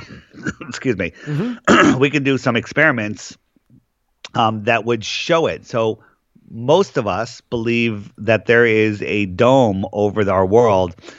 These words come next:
Speaker 1: and that space is not a vacuum. Space is probably liquid.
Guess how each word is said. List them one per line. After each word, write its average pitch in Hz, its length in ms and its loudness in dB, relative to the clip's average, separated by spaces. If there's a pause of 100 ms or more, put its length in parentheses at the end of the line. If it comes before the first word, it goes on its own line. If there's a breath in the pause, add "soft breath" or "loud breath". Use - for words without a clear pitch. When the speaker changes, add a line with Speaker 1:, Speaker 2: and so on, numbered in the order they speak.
(140)
Speaker 1:
and 120 160 0
that 113 140 2
space 135 440 -2
is 110 120 -6
not 113 160 2
a 101 60 -2
vacuum. 104 480 -4
Space 120 580 -4
is 104 560 -2 (1400 soft breath)
probably 131 600 0
liquid. 131 600 0